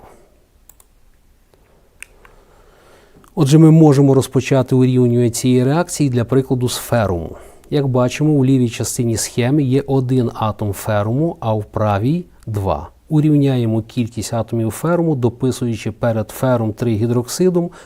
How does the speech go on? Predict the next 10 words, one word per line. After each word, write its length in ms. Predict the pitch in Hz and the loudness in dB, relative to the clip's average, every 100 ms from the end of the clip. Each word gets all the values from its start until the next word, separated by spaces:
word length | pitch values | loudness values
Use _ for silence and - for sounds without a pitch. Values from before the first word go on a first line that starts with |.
| _ | _
коефіцієнт 800 | - 110 - - 113 135 156 - - 107 | -8 -6 -6 -4 -2 0 0 -4 -14 -10
два. 440 | 98 90 73 - _ - - | -6 -4 -6 -8 _ -18 -4
Обов'язково 920 | 151 156 151 151 - - 127 120 156 - - _ | 2 4 4 2 -2 0 2 2 0 -4 -20 _
треба 340 | 120 123 123 | -2 0 0
підкреслити 1000 | 113 - 127 - 123 127 123 - 104 - 95 | -4 -6 -10 -4 -2 0 0 -2 -6 -4 -4
молекули 680 | 101 98 113 160 139 107 | -2 -2 -2 -2 -2 -4
після 300 | - - 107 | -4 -8 -10
того, 320 | - 135 139 | -4 -2 0
як 220 | 113 104 104 | -2 -2 -4
ви 280 | 98 143 | -2 -2